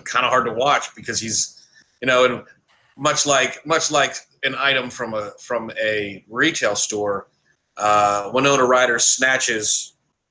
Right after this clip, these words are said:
the, uh, the, the, the Demogorgon out of her son.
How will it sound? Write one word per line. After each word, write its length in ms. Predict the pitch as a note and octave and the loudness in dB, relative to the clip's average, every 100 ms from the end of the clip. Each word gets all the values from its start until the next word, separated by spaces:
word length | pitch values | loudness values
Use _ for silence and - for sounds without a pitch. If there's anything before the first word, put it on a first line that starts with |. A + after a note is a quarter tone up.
| - | -18
the, 340 | A2+ A2+ A2 A2+ | -10 -6 -4 -2
uh, 380 | A2 G#2+ G#2+ G2+ - _ - - _ | 0 2 0 -4 -10 _ -20 -20 _
the, 80 | - | -8
the, 520 | A2+ A2 G#2 B2+ B2+ _ | -2 -2 -2 -6 -6 _
the 60 | C3+ | -4
Demogorgon 580 | C#3 C#3 C3 C3 B2+ A#2+ | -2 -2 0 2 2 4
out 160 | A#2+ | 2
of 60 | A#2+ | 0
her 80 | B2 | 0
son. 260 | D#3+ D#3 | -2 -2